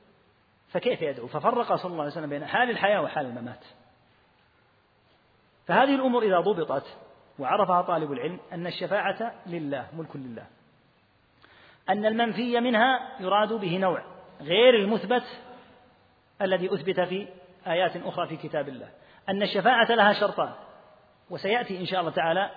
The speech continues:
الدليل على كل شرط. إذن الله بالشفاعة، ولهذا لا تقع الشفاعة عن-، عندما يرد الناس القيامة لا تقع شفاعة حتى يمضي ذلك اليوم العظيم بطوله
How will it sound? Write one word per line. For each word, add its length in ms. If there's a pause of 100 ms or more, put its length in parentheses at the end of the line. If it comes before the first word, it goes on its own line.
(100)
الدليل 320
على 200
كل 220
شرط. 240 (1080)
إذن 220
الله 280
بالشفاعة، 760
ولهذا 280
لا 100
تقع 240
الشفاعة 520
عن-، 320
عندما 280
يرد 200
الناس 280
القيامة 380
لا 160
تقع 220
شفاعة 400 (840)
حتى 420
يمضي 440
ذلك 420
اليوم 300
العظيم 460 (100)
بطوله 460